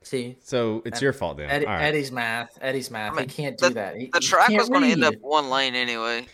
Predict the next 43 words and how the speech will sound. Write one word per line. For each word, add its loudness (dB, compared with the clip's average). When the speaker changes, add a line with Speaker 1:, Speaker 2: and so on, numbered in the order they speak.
Speaker 3:
But, 6
Speaker 2:
It's 0
gonna 4
Speaker 3:
I 4
mean, 4
we 6
Speaker 2:
end 4
up 6
Speaker 3:
coulda 6
Speaker 2:
one 8
Speaker 3:
raced 8
Speaker 2:
lane 4
Speaker 3:
on 6
it 8
Speaker 2:
anyways. 6
Speaker 3:
for 4
the 8
Speaker 2:
Why 8
are 8
we 8
Speaker 3:
first 2
twenty. 0
Speaker 2:
Yeah, 8
that's 4
what 4
I'm 2
saying. 4
If 2
it's -4
gonna 4
end 4
up 0
Speaker 1:
If 2
it's 6
Speaker 2:
one 6
lane 8
Speaker 1:
going 8
to 8
Speaker 2:
anyways, 8
Speaker 1:
end 6
Speaker 2:
why, 10
Speaker 1:
up -2
there, 0